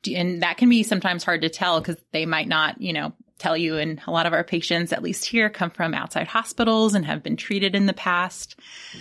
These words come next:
So do you have an-, any indwelling lines or ports that haven't been removed? And again, a good history and physical exam will help tell you that.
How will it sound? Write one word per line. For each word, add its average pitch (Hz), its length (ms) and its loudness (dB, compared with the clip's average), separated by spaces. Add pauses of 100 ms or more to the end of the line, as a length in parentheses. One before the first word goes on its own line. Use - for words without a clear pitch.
(160)
So 190 200 0
do 175 120 -2
you 185 100 -2
have 170 200 -2
an-, 180 100 -6
any 165 280 -8
indwelling 165 600 -4
lines 254 640 4
or 160 140 -6
ports 240 720 -2 (320)
that 170 100 0
haven't 170 320 -2
been 165 160 -2
removed? 240 760 4
And 170 80 0
again, 165 280 0
a 160 60 -2
good 160 360 -2 (160)
history 170 400 -10
and 165 120 -12
physical 190 360 -10
exam 202 640 -6
will 175 160 -4
help - 240 -4
tell 170 160 -2
you 160 160 -4
that. 160 320 0